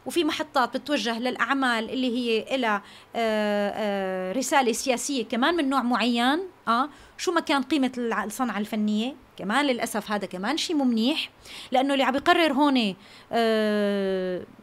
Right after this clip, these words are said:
يعني، آه، له توجه سياسي معين، اللي عم يقرر الطرف الثاني كمان له توجه سياسي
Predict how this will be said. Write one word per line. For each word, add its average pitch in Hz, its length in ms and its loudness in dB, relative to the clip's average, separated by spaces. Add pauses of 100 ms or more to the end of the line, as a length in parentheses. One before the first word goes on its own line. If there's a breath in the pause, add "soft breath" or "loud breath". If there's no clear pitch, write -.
(240)
يعني، 196 640 -4
آه، 180 360 -6 (240)
له 247 120 4
توجه 226 360 0
سياسي 208 380 -2
معين، 190 280 -4
اللي 214 120 -2
عم 185 100 -8
يقرر 294 340 2
الطرف - 300 -6
الثاني 240 240 -4
كمان 226 240 0
له 240 140 -2
توجه 202 280 -4
سياسي 190 580 -4